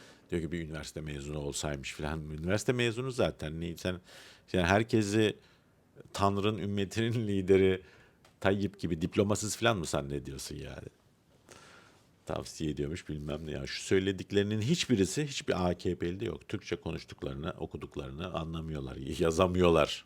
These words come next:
Değil mi? Yeliz'idir, Alpay'ıdır, bilmem nedir.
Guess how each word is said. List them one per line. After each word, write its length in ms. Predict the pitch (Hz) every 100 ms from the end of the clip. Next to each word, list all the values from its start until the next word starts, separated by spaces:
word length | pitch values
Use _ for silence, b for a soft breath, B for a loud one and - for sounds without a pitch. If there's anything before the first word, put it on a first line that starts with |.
| _ _ _ _ _ _ _ -
Değil 180 | - 98
mi? 80 | 92
Yeliz'idir, 680 | 73 78 76 67 73 71 76 -
Alpay'ıdır, 760 | 78 78 - 76 73 71 69
bilmem 440 | 73 76 78 76 78
nedir. 280 | 71 76